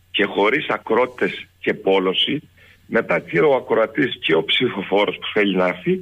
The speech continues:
θα πάρει την απόφασή του πιο ήρεμα και πιο, ε, πιο μελετημένα. Η πόλωση δε-, δεν βοηθάει, πιστεύω, ούτε στη, στη λύση των προβλημάτων,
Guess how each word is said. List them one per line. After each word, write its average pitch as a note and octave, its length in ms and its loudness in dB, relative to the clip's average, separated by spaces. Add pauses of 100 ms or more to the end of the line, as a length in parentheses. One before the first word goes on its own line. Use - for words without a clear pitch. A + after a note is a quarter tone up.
(400)
θα - 120 -2
πάρει C3+ 220 -2
την C3 160 -4
απόφασή B2+ 440 0
του - 140 -4
πιο B2+ 380 4
ήρεμα G2 640 2 (680)
και - 160 -2
πιο, F3 640 0
ε, A2+ 500 2 (200)
πιο - 200 0
μελετημένα. C3 760 0 (340)
Η G2+ 120 -2
πόλωση C#3 340 0 (140)
δε-, G2+ 420 -2
δεν C3 240 0
βοηθάει, G#2+ 500 0
πιστεύω, F#2+ 540 0
ούτε A#2+ 220 0
στη, F2+ 460 0 (160)
στη G2 120 -2
λύση F#2 180 2
των F#2+ 120 -2
προβλημάτων, F#2 800 0